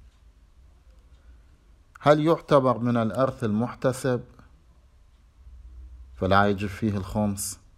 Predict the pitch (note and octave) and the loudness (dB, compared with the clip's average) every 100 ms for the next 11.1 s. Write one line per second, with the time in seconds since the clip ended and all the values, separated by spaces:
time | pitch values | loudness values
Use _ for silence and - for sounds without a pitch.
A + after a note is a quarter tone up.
0 | - - - - - _ - - - - | -20 -20 -20 -20 -20 _ -20 -20 -20 -20
1 | - - - - - _ - - - - | -20 -20 -20 -20 -20 _ -20 -20 -20 -20
2 | - - - - - - C3 C3 D3+ F3+ | -18 -16 -18 -18 -6 0 2 2 2 4
3 | E3+ D3+ C3 B2+ A#2+ A#2+ D3+ E3 - C3+ | 4 4 2 2 0 2 2 2 -4 0
4 | C3 D#3 E3 E3 E3 D#3+ D#3 D#3+ - - | 2 4 2 2 0 -2 -4 -4 -4 -2
5 | A#2 - F#2+ - A2+ A#2 B2 A2+ - A#2 | 0 0 -4 -2 2 2 2 -4 -4 -2
6 | G#2 G2 B2+ B2+ - G2 F2+ C#2 D#2 D#2 | -2 -2 -4 -4 -4 -4 -4 -4 -8 -8
7 | - - - _ - - - - - - | -10 -14 -20 _ -20 -20 -20 -20 -20 -20
8 | - - - - _ _ _ - - - | -20 -20 -20 -20 _ _ _ -20 -20 -20
9 | - - - - - G#2+ A#2 C3 F3+ F#3 | -20 -20 -20 -16 -6 0 6 6 6 4
10 | E3+ D3+ D#3 D#3 - C3 D#2+ D#2 E2+ D#2+ | 0 0 0 0 0 0 -2 -8 -10 -10
11 | A1+ | -12